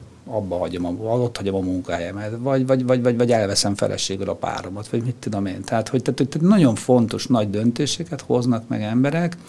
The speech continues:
és mi szeretnénk ott is valami olyasmit csinálni, hogy valahogy, amikor vége van a fesztiválnak, akkor, akkor egy ilyen, ilyen csoportterápiás technikákkal, akár csak egy órára beülni egy terembe, tehát most nem fogjuk neki ottan a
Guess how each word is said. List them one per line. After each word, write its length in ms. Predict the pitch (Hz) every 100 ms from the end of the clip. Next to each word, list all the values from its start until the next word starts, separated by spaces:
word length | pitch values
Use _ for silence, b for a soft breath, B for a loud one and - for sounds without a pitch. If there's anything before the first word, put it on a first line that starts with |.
| B B B B B B
és 140 | - -
mi 60 |
szeretnénk 540 | - 202 143 131 120 143
ott 160 | 131
is 100 | 123
valami 200 | 120 127
olyasmit 300 | 135 - 104
csinálni, 420 | - 123 120 117
hogy 180 | 113 110
valahogy, 260 | 143 131 113
amikor 260 | 110 117
vége 260 | 127 175 135
van 100 | 117
a 60 | -
fesztiválnak, 960 | 120 107 - 127 135 131 131 131 131 B B B B B -
akkor, 460 | 110 - - 110
akkor 320 | - - -
egy 160 | 117 113
ilyen, 300 | 113 117 117
ilyen 180 | 123 123
csoportterápiás 960 | - 175 131 - 113 107 101 - 107
technikákkal, 840 | - - - 131 127 113 110 120 113
akár 240 | 113 117
csak 180 | - -
egy 140 | 120
órára 460 | 135 131 117 101 101
beülni 420 | 113 117 107 101
egy 140 | 87 -
terembe, 460 | 113 127 131 127
tehát 280 | 135 135 -
most 160 | - -
nem 120 | 127
fogjuk 240 | 139 135 135
neki 260 | 113 -
ottan 280 | 113 -
a 80 | 107